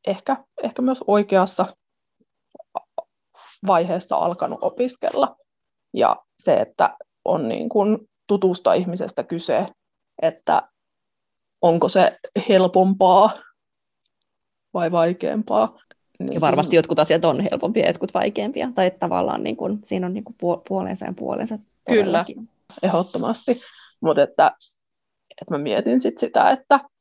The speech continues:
Speaker 1: ehkä enemmän jossain vaiheessa myöhemmin, että tuleeko niitä asiakkaita sitten muista kuin tutuista missään vaiheessa. Ja kyllä se oli sit taas semmonen omanlainen eka kertansa, kun ihan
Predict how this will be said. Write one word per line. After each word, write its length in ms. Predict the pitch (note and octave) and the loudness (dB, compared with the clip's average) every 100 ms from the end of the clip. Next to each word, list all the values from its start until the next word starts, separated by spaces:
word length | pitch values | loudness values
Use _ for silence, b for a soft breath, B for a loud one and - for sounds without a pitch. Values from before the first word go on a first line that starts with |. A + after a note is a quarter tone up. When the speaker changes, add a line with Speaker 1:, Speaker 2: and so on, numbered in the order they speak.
| - | -2
Speaker 1:
ehkä 300 | F3 - A#2 | -2 2 2
enemmän 460 | D#3+ D#3+ D#3+ D3 C#3 | 2 0 -2 -2 -2
jossain 400 | C#3 - D3 D3 | -4 -2 -2 0
vaiheessa 500 | C3 G#3+ A3 - G#3+ | 0 0 -4 -4 -6
myöhemmin, 540 | G3 G3 G#3 G3+ G3 | -2 -2 -2 -6 -6
että 120 | G3 | -6
tuleeko 400 | F3+ F3+ F3+ F#3+ | -2 2 2 0
niitä 320 | F#3+ D#3+ F3 - B B _ _ _ _ - | -4 -4 -4 -4 B B _ _ _ _ -10
asiakkaita 640 | F#3 F3+ F3 - - G3+ G#3+ | -8 -4 -4 -2 0 0 -2
sitten 400 | A3 - F#3+ G3 | -6 -4 -4 -2
muista 440 | G#3 G#3 F#3+ - | -2 -2 -4 -8
kuin 340 | G3 A3 F#3+ F3 | -6 -4 -4 -6
tutuista 560 | D#3 - A#2 F#3 - | -10 -8 -6 -4 -2
missään 480 | - F#3+ - D#3+ F#3+ | -2 -4 2 2 2
vaiheessa. 640 | G3+ - A3 A3+ A#3 - A#3+ - _ - | 2 2 2 2 2 0 -2 -4 _ -4
Ja 220 | C3 - - | 0 0 -2
kyllä 200 | G3 D#3 | -2 2
se 120 | F#3 | 2
oli 160 | E3+ E3+ | 2 2
sit 140 | - - | -2 -2
taas 220 | - G#3 | -2 -2
semmonen 340 | A3+ F#3+ G3 A3 b b _ - | -6 -2 -2 -2 b b _ 0
omanlainen 600 | F#3+ E3 D#3+ F3 F#3 F#3 | 4 6 6 4 0 -4
eka 220 | F#3+ F#3+ | -4 -2
kertansa, 600 | - - - F3+ B3+ A3+ - _ _ _ _ | 0 -2 -2 -4 -2 -4 -6 _ _ _ _
kun 340 | - F#2+ F2+ C4+ | -6 -6 -6 -10
ihan 440 | - F3+ A#2+ G#3 | -6 -2 0 -2